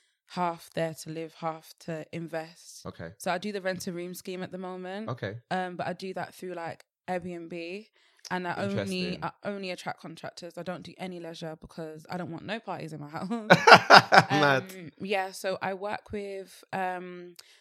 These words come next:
Speaker 1: companies, even such as, like, Amazon, things like that, and I get their workers, like, into the house, and they will stay there for, like, um, it depends. Sometimes I stay there for a week, up to, like, three to six months,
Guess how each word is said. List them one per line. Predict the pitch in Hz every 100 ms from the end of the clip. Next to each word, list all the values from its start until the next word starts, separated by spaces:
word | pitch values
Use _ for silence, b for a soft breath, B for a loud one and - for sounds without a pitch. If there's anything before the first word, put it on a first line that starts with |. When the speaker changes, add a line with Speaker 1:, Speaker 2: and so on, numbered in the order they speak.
| B
Speaker 1:
companies, | - 202 196 196
even | 247
such | 269
as, | 214
like, | 180 -
Amazon, | 190 202 196 190 190 190
things | 196 190
like | 175
that, | - 180 175 -
and | 185 180 175 170 B B B
I | 180
get | 196
their | 190
workers, | 175 180 185 190 170
like, | -
into | 180 175
the | 175
house, | 170 175 170 175 - - B B B B
and | 180 180 180
they | 185
will | 180
stay | - 185
there | 180 180
for, | -
like, | 180 170 170 _ - -
um, | 180 170 170 170 165 175 _ _ _ _ - B B B B B _
it | 214
depends. | 247 - 220 214
Sometimes | 247 269 285
I | 269
stay | 226
there | 202
for | 208
a | 185
week, | 196 202 - -
up | - -
to, | 190
like, | 175 -
three | - 196 202
to | 196
six | 185 196 -
months, | 202 220 233 - -